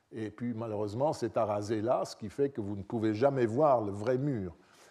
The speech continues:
Et, euh, elle a pu surtout, puisqu'elle a pu fouiller longuement, tranquillement,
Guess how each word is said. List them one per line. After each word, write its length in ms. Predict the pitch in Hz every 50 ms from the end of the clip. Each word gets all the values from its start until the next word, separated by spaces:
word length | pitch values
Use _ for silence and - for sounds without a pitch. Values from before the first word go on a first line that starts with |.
| _ _ _ _ -
Et, 220 | - 160 180 175 139
euh, 200 | 123 120 127 - 147
elle 140 | 131 135
a 80 | 135 127
pu 260 | - - - 180 165
surtout, 640 | 139 - - 160 147 156 - - 208 214 214 196 151 113
puisqu'elle 440 | - 120 113 107 - - 117 113 113
a 120 | 107 107
pu 380 | 104 - - 143 147 139 127 113
fouiller 560 | 101 - - 113 113 110 110 131 135 131 117
longuement, 840 | 104 107 113 113 113 104 104 101 104 117 123 135 135 135 127 117 101
tranquillement, 840 | - - - 113 110 101 - 110 101 101 110 131 151 180 202 -